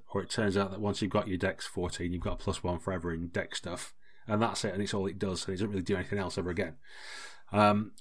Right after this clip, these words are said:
or, uh, like in Savage Worlds, if your, uh, agility is a certain level, it just affects how many skill points you have to spend, but doesn't necessarily do a lot with your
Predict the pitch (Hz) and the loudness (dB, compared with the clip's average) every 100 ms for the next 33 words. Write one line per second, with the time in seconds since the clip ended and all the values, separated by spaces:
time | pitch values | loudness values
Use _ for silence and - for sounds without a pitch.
0 | - - 131 117 107 104 104 107 101 101 | -14 2 8 10 10 8 6 6 6 4
1 | 104 95 - 104 - 117 104 104 107 101 | 2 0 2 2 6 8 8 6 8 6
2 | 95 - 101 - 104 101 95 87 - - | 6 0 -2 2 4 6 4 0 -8 -16
3 | - - - 95 - 98 120 104 - 98 | -16 -16 -8 -6 -2 2 4 4 4 0
4 | - 95 90 90 98 90 95 95 - - | 2 2 2 4 6 4 2 -2 -2 -4
5 | 98 - 98 - - 107 95 87 - - | -4 -2 0 0 2 2 0 -4 -6 -6
6 | - - 85 85 98 101 98 98 - 92 | -2 0 0 -2 0 0 0 -2 0 2
7 | 98 95 92 92 95 95 | 2 2 0 2 4 2